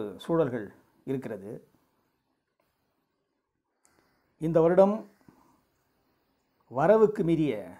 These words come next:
செலவுகள் உங்களுக்கு ஏற்படும். கடன் தொல்லைகள்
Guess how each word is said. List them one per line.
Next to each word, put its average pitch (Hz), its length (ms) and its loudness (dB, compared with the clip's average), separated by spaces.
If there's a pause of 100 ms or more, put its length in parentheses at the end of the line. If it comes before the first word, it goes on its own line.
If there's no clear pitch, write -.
(1160)
செலவுகள் 170 520 4 (1500)
உங்களுக்கு 156 420 -2 (1600)
ஏற்படும். 135 480 -6 (1900)
கடன் 208 320 6
தொல்லைகள் 156 380 2